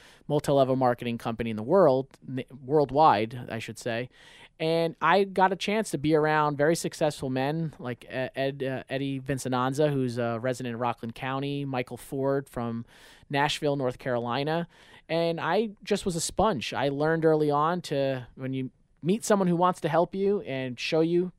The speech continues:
how you can have success and teach you for what they learned, you do it. And I give all my,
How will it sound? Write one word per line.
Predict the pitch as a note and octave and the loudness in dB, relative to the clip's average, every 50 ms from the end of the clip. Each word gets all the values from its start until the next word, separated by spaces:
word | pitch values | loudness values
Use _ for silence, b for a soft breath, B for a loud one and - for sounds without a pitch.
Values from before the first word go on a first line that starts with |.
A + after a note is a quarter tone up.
| _ _ _ _ | _ _ _ _
how | - C#3 D3 C#3+ D3 | -8 -2 -2 0 0
you | C#3+ D3 D3 | 0 -2 -4
can | - D3+ C#3 | -4 -4 -4
have | C#3+ C#3 C3+ | -4 -4 -4
success | - - B2+ - - - B2+ C#3 E3 E3 - - - | -6 -8 -10 -8 -4 -2 0 0 0 -2 -4 -8 -12
and | B2+ B2 | -10 -10
teach | - - D3 D3+ - - | -8 -8 -8 -8 -6 -4
you | E3 E3 E3+ E3 E3+ _ _ - - E3 | -2 -2 -2 -2 -6 _ _ -20 -20 -18
for | D#3+ - D#3 D3+ | -4 -2 0 2
what | C#3 D3+ D3+ D3+ - | 2 2 2 2 2
they | D3 C#3 | 0 0
learned, | B2+ B2 B2+ C3 D#3 F#3 G#3+ A3 B B B B B B B B B _ | 0 0 0 0 0 0 -2 -4 B B B B B B B B B _
you | D#3 D3+ | -8 -2
do | D3 A3+ G3+ C#3 | 2 2 2 2
it. | - - _ _ _ _ _ _ | 2 -2 _ _ _ _ _ _
And | - C3 C3+ C3+ C#3 C#3 C#3 C#3 B2+ - _ _ - | -8 -6 -4 -4 -4 -6 -6 -8 -10 -12 _ _ -4
I | A#2+ C3 C3+ C#3 C3 C#3+ _ _ _ _ | -2 0 0 -2 -4 -10 _ _ _ _
give | - D3+ C#3 D3 | -4 -2 0 2
all | D3 D#3 D#3+ | 2 2 2
my, | D#3 D#3 D3 C#3+ C#3 C3+ C3 B2+ | 2 2 0 0 0 0 -2 -4